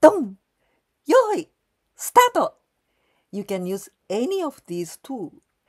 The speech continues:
Actually, this part of yoi with this kanji But in many occasions, we don't use this kanji and only yoi, like, yoi, don. This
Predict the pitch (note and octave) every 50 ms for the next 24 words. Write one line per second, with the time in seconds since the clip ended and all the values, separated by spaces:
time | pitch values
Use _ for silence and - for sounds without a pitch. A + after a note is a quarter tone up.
0 | _ _ _ _ _ _ _ - D4 - - - E4+ D#4+ - F3 F#3+ G#3 A3 -
1 | - _ _ _ _ - F3+ G3+ - - - D#3+ D#3 - E3+ D#3+ - F3 F#3 G#3+
2 | A3+ G#3 F#3+ F3 G#3 G#3+ - D#3+ D#3 D#3 - - A#3 B3 A#3+ - - G#3 G3 F3
3 | E3 - - - _ _ _ _ _ _ _ _ - G#3+ G#3+ - - F#3+ D#3+ D#3
4 | E3 F#3 G#3+ A#3+ E4+ F4 F#4 F4+ - _ - F#3+ F3 - - F#3+ G3 F#3 E3 -
5 | - D#3 F3 G3 - - D#3+ E3 D#3+ D#3 - F3+ G3+ A3 G3 - D#3+ D3+ C3+ -
6 | - _ _ _ _ _ _ _ _ _ _ _ _ E3 D#3+ E3 F3+ F3 - -
7 | G3+ A#3 A#3+ F3 - F#3+ A3 - _ _ _ - G#3+ G#3+ F#3+ A3 A#3+ A#3+ A#3 A#3
8 | B3 - - _ _ _ _ _ _ _ - G3 G#3 A#3+ C4 C4 C4 C4 C4 B3+
9 | B3+ B3 A#3+ A#3 A3+ A3 G#3+ G#3 G3 F#3 F3 E3 - - _ _ _ - C#3 C3+
10 | C3 _ _ _ _ _ _ _ - B3 F4 F#4 F#4+ F#4+ F#4+ F#4+ F4+ F4+ E4+ D4
11 | G#3 - _ _ _ _ _ _ - F#3 C4 A4+ A4+ F4+ - _ _ _ _ _
12 | _ _ _ _ - F#3+ B3+ D4+ - -